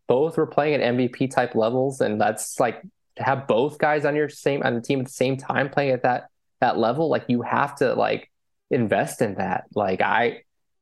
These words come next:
personally, I, I, I fall on the latter with you, like, in that second one, that I think now is your chance to kinda at least make some type of marginal moves around the, uh,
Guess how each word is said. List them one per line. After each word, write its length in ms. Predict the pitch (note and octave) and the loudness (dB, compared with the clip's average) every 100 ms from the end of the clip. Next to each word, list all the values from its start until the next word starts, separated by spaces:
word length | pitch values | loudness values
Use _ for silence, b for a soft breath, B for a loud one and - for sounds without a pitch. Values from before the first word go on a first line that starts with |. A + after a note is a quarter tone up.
| _ - | _ 0
personally, 380 | G3 G3 A3 | 0 2 2
I, 360 | E3+ C#3+ - A#2+ | 2 2 2 2
I, 200 | - B2+ | 2 0
I 40 | |
fall 200 | C3+ D3+ | 2 0
on 60 | C#3+ | 2
the 60 | A#2+ | 2
latter 400 | G#2+ A2+ C3+ C3+ | 2 2 0 0
with 200 | C3+ C3+ | -2 0
you, 140 | C#3+ - | -2 0
like, 120 | C3 | 0
in 80 | A#2+ | 2
that 180 | A#2+ - | 0 0
second 280 | A#2+ A#2 B2+ | 0 2 0
one, 220 | B2+ B2+ | 0 0
that 260 | G#2+ G#2+ _ _ _ _ _ - | 0 -2 _ _ _ _ _ -4
I 120 | A2+ | -2
think 180 | B2+ B2 | 0 0
now 300 | G#2+ A#2 B2 | 2 2 2
is 140 | A#2+ | 0
your 120 | B2 | -2
chance 420 | A#2+ A#2 A#2 A2+ - | 0 0 0 -2 -4
to 100 | A#2+ | -2
kinda 520 | A#2 A2+ A2 A2+ - _ _ _ _ | 0 2 2 0 -4 _ _ _ _
at 100 | - | 0
least 240 | A#2+ B2+ - | 2 0 0
make 200 | B2 - | -2 -2
some 280 | - A#2 B2 | -2 0 2
type 280 | C3 B2 | 0 2
of 40 | B2 | 0
marginal 480 | A2 A2+ A2 B2+ A#2+ | 2 0 2 0 2
moves 320 | A#2 A#2 A2+ | 2 2 0
around 300 | A2+ A2 A2+ | 2 2 0
the, 160 | A2 | -2
uh, 240 | - - | -2 -4